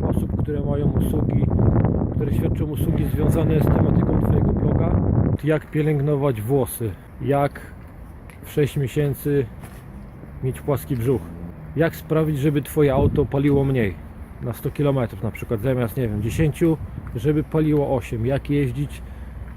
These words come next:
y, ekonomicznie czy ekologicznie, ekonomicznie, powiedzmy, jak zdrowo się odżywiać, jak zacząć biegać, jak zacząć jeździć na łyżwach albo na nartach, jak poprawnie robić pompki,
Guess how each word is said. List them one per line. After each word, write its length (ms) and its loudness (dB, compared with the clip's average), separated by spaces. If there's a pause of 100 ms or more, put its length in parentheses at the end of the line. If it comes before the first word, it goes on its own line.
(300)
y, 440 0
ekonomicznie 800 0
czy 140 -4
ekologicznie, 680 -2
ekonomicznie, 560 -2
powiedzmy, 500 -2 (600)
jak 240 2
zdrowo 360 2
się 160 0
odżywiać, 460 0 (500)
jak 240 2
zacząć 420 0
biegać, 460 0 (1120)
jak 200 2
zacząć 400 0
jeździć 320 0
na 100 0
łyżwach 380 2 (580)
albo 200 0
na 140 2
nartach, 400 4 (680)
jak 180 6
poprawnie 600 6
robić 280 4
pompki, 460 4